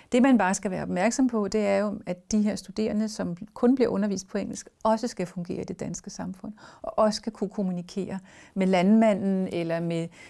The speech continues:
med sygeplejersken, eller med hvem det nu er, der, der måtte være inden for, for samtale, øh, øh, situationen. Men men, øh, så hvis man ikke man læ-, øh, arbejder på,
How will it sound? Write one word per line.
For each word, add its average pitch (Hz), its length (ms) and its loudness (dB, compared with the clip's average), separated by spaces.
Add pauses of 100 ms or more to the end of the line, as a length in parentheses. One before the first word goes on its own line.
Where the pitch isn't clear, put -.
(100)
med 190 100 -2
sygeplejersken, 202 1080 0
eller 185 180 2
med 185 120 0
hvem 196 240 0
det 214 80 4
nu 208 140 4
er, 185 180 -2
der, 185 220 -2
der 180 140 -4
måtte 170 260 -4
være 180 360 -2
inden 185 180 -4
for, 175 280 -6
for - 180 -10
samtale, 175 520 -6 (120)
øh, 160 380 -6 (420)
øh, 165 180 -6 (520)
situationen. 180 680 -2 (520)
Men 208 280 4 (320)
men, 202 300 2
øh, 180 260 2
så 214 100 0
hvis 214 160 4
man 220 100 -2
ikke 285 160 4
man 254 200 4
læ-, 208 300 2
øh, 202 180 0 (440)
arbejder 226 420 4
på, 233 380 0